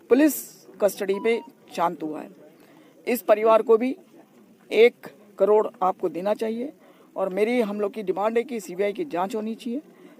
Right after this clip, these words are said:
ताकि दूध का दूध, पानी का पानी आए, और साथ ही इसके परिवार के एक सदस्य को नौकरी भी देना चाहिए। और जिन जिन भी लोगों ने, का इसमें involvement है, चाहे वो कोई भी हो, उसके ऊपर सख्त से सख्त कार्रवाई होना चाहिए।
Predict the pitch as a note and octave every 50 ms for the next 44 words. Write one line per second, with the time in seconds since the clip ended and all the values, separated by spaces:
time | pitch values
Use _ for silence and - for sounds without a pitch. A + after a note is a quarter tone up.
0 | - - B3+ - - F#3+ F#3+ D#3 G3 G#3+ G#3 - G#3 F#3+ F3 G3+ A3 - - -
1 | - - F#3 F3+ F#3+ D#3+ E3+ E3 - E3+ F3 G3 G#3 G#3+ G#3+ A#3 - D#4 _ _
2 | _ - - - - - - - G3 G3+ G#3+ G3 F#3+ - - - - - F#3+ G3+
3 | A3 E3 E3+ A#3+ G3+ D#3+ - - - - - F#3+ F#3 - - A#3+ - - F#3 F#3+
4 | G#3 A3 A3 A3 A3 A3+ A#3 A3 - - F#3+ - - F3+ F3 G3 G3+ - - F#3+
5 | A3 A3 F#3+ D#3+ F3 F3 F#3+ A3 A3+ A3+ A#3 A3+ A3+ A3+ A3+ A3 A#3 A3+ A3+ A3+
6 | A#3+ - _ _ _ - - - - _ _ - - G#3 A3+ A#3+ A#3+ - - -
7 | - - - - - - - - - F3+ G3 A#3 C4 D#4 D#4+ C4+ D4+ D#4 D4+ D4+
8 | C#4+ D#4 D#4 D#4 D4+ D4 C4 B3 A#3+ A3+ A#3+ C4+ C4 C4 C#4 C#4 C#4 B3+ - -
9 | _ - - - - B3 B3 B3 B3 B3 A#3+ - B3+ A#3 B3 A3+ F3+ F3+ F#3 G#3
10 | A3+ A#3 A#3+ A#3 G3+ F3 D#3 - - - - - - - - - - - - _
11 | - G3+ G3+ A3 A3 G3+ F#3 B3 C#4 D4 B3+ A#3+ G3 D3+ B2+ - - - - -
12 | - - - - - - - - G3+ - - C4 B3 - - A3 G#3+ G#3+ - -
13 | - - B3 C4 - - - - - A3+ G#3+ - - - - G#3 A#3 B3 - -
14 | - - - F#3 F3+ F3+ F#3+ G#3 G#3 G3+ G3 G3+ G3+ G3 - - G#3+ A3